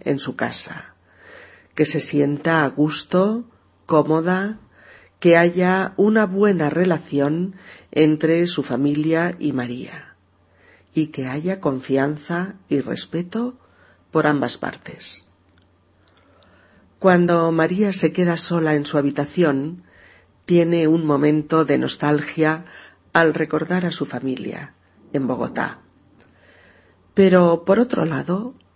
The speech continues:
siente también la ilusión de su nueva etapa en Barcelona. Nuevas personas en su vida, una cultura diferente por descubrir,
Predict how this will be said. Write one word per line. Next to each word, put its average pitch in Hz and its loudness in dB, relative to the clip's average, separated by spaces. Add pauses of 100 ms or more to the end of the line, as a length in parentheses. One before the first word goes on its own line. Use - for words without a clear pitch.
(120)
siente 233 0
también 175 0
la 160 2
ilusión 175 0 (440)
de 160 4
su 160 0
nueva 165 2
etapa 147 -2
en 131 0
Barcelona. - -8 (1080)
Nuevas 156 4
personas 165 -4
en 147 -6
su 143 -8
vida, 175 -6 (640)
una 202 2
cultura 170 4
diferente 160 0
por 147 -2
descubrir, 151 0